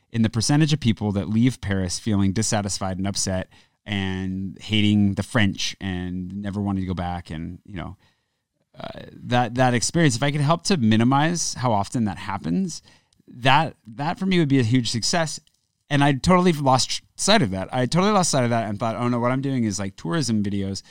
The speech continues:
So let me, um, give people tours basically and help them to see the city." And it's funny because the nuance is pretty, it's, it, it, it's, uh, it's a fine line between the two, really. With what I'm making right now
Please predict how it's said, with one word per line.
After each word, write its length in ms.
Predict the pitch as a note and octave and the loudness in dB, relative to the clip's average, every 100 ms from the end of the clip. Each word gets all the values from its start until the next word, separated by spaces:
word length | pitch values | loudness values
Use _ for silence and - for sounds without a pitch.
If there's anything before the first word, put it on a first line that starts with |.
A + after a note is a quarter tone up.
| - - | -20 -18
So 160 | - A2 | -12 -4
let 240 | A2 C3+ | 0 0
me, 380 | C3 A#2+ A2+ A2+ - _ _ _ _ _ | 0 -2 -2 -4 -8 _ _ _ _ _
um, 480 | G2+ G2 F#2+ F#2+ - _ _ _ A#2 | -6 -6 -6 -8 -12 _ _ _ -18
give 420 | A2 A#2 A2+ A2 _ _ _ | 0 2 2 -6 _ _ _
people 440 | G#2+ - G2+ G2 | -6 -2 -2 -2
tours 420 | - E3 - E2+ | 0 0 0 -2
basically 580 | - - F#2+ - F#2+ F#2+ | -6 -8 -10 -10 -12 -10
and 100 | E2+ | -10
help 280 | F2+ F#2 - | -10 -12 -10
them 260 | F#2 F#2+ F#2+ | -6 -4 -6
to 380 | - G2+ G2+ E2+ | -6 -8 -8 -10
see 200 | - A2+ | -12 -10
the 80 | A2 | -6
city." 200 | D#3+ C3 - - - | -4 -6 -8 -16 -4
And 120 | C#3+ | -2
it's 100 | C#3+ | 2
funny 160 | G#3 G3+ | 4 4
because 220 | F3+ C#3+ | 2 2
the 80 | D3 | 2
nuance 320 | F#3+ G#3+ C#3+ | 2 2 -2
is 100 | B2 | -4
pretty, 440 | - D#3+ B2+ A#2+ - | -2 2 2 0 -4
it's, 180 | D3 - - | -6 -6 0
it, 200 | D#3 D#3 | 0 2
it, 200 | D#3+ - | -2 -2
it's, 260 | D3 C#3+ - G#2 _ _ _ - | -4 -4 -6 -14 _ _ _ -8
uh, 200 | B2+ G2+ | -6 -6
it's 160 | C#3 D#3 | -6 -8
a 40 | |
fine 360 | - A#3+ C4+ D3 | 0 2 4 4
line 260 | C3 B2 | 4 4
between 280 | G#2 C3 A#2+ | 2 0 2
the 80 | G#2 | 2
two, 280 | - C3 G2 | 0 0 0
really. 280 | B2 A2 | -2 -2
With 220 | G#2 B2+ B2+ | -2 -4 0
what 160 | E3+ | 2
I'm 140 | F#3 B2+ | 4 2
making 260 | B2+ B2+ | 2 2
right 200 | A2 G#2+ | 2 2
now 240 | A2 G#2 | 2 2